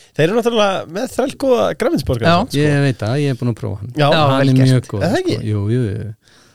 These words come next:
Speaker 3: Þannig að það er samt ekki, þetta er ekki alveg það sama,
Speaker 1: Nei.
Speaker 3: sko, en, en þeir komast mjög nálægt með.
Speaker 2: Já.
Speaker 3: Ég skal alveg bara, þannig að þegar ég fer með einhverjum þar inn, þá,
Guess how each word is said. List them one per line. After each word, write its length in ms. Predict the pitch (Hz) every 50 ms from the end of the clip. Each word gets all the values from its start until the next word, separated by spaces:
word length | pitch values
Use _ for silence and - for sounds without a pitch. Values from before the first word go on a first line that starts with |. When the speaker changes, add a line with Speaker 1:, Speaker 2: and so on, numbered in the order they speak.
| _
Speaker 3:
Þannig 240 | _ _ 110 117 120
að 100 | 120 123
það 60 | 135
er 140 | 143 143 131
samt 200 | - 165 127 -
ekki, 160 | 165 147 - -
þetta 360 | 170 117 139 - - - 127
er 120 | 127 139
ekki 140 | 135 - - _ _ _ _
alveg 460 | 196 180 - 277 262 277 262 233 202
það 160 | 185 156 131
sama, 300 | - - 180 170 143 143
Speaker 1:
Nei. 100 | 139 131
Speaker 3:
sko, 220 | 123 127 127 127 127
en, 160 | 135 147 165
en 200 | - 160 135 131
þeir 180 | - 156 147 135
komast 280 | - 165 160 147 -
mjög 200 | 160 160 175 180 180
nálægt 300 | 170 165 151 127 - 110
með. 160 | 104 113 123
Speaker 2:
Já. 160 | 135 143 139 131 127 127 - -
Speaker 3:
Ég 200 | 123 117 - -
skal 220 | - - 151 151
alveg 260 | 151 139 139 131 113
bara, 220 | 110 120 110 113 110 131 - _ _ _ _ _ _ _ _ _ _ _ _ _
þannig 200 | 117 113 113 113
að 100 | 107 131
þegar 200 | 131 135 139 143
ég 140 | 139 - -
fer 380 | - - 143 156 165 165 156
með 180 | 156 151 147 147
einhverjum 340 | 147 120 - 143 127 123 120
þar 120 | 117 104
inn, 140 | 98 95 104
þá, 140 | - - 127